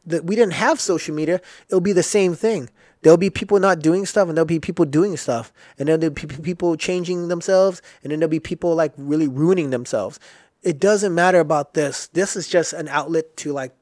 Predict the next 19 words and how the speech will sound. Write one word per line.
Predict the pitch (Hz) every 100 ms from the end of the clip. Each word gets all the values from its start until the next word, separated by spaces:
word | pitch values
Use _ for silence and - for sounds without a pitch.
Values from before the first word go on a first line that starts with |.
| -
the | 131
universe. | 139 160 120 120 - 135
Like, | 127 _ _ _ _ _ _ _ 147
social | - 160 -
media | 156 156 147
is, |
like, | 135 -
connects | 156 147 147 -
people | - 147 139
together | 131 143 143
and | 139 - - - -
on | 143 147
a |
whole | 139 151
nother | 147 135
level. | 131 151 135 123
It's | -
crazy. | - 160 135 123 _ _ - _ -
Um, | 139 135 120